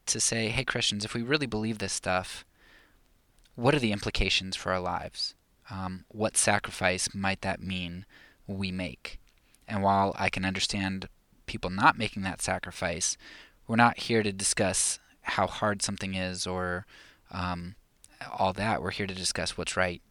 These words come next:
and what's wrong, um, and how can we be consistent if we're gonna hold to this logical position. Um,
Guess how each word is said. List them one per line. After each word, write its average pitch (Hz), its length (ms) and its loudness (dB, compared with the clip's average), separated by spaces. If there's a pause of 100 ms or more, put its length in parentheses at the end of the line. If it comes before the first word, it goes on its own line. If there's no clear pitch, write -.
and 92 100 -10
what's 90 220 -4
wrong, 87 380 -4 (260)
um, 92 320 -10 (500)
and 92 320 -4
how - 220 2
can - 160 -6
we 95 80 -2
be 90 100 -8
consistent - 880 -4 (440)
if 92 200 -4
we're 92 60 -4
gonna 87 120 -4
hold 87 280 -6
to - 100 -4
this 85 200 -4
logical 87 380 2
position. - 500 0 (680)
Um, 95 320 0